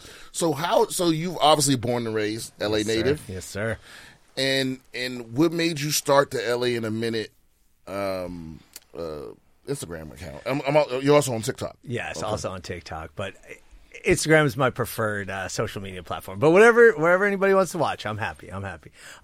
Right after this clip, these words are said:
Speaker 2: Um, so I was born in Sepulveda, which is now known as North Hills, right? Uh, geographic center point of the San Fernando Valley, uh, borders Northridge, Panorama City, Arleta. Um, and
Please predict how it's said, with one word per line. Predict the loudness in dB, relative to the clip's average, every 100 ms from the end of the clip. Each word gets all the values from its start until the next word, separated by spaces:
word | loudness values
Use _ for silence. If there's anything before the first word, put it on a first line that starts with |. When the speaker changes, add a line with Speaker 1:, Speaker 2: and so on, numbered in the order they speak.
| 2
Speaker 2:
Um, | 4 4 0 -6 _ _
so | -4
I | 2
was |
born | 6 6
in | 6
Sepulveda, | 0 2 4 4 2 -6 -8 -12
which | -10 -8
is | 0
now | 2
known | 2 -2
as | -4 -6
North | -4 -4 -4
Hills, | -4 -4 -6 -14 -14
right? | -6 -6 -6 -12 -20 -20 _
Uh, | -4 -2 -4
geographic | -4 0 2 4 2 2 -4
center | -4 0 2 0
point | 0 0 0 -2 -6
of | -6
the | -4
San | -4 -4 -4
Fernando | -4 -4 -4 -4
Valley, | 0 0 0 0 -2 -6 -16 -20 -14
uh, | -12 -10
borders | -4 -2 0 -2 -2
Northridge, | 0 2 2 0 0 0 0 -4 -4
Panorama | 0 0 -2 -6 -6
City, | -6 -8 -6 -6 -6 -6 -4
Arleta. | -4 -2 -2 0 2 2 -2 -10 -20 _
Um, | -6 -4 -8 -12 -16 _ _ _ -6
and | -4 -2 -4 -6 -10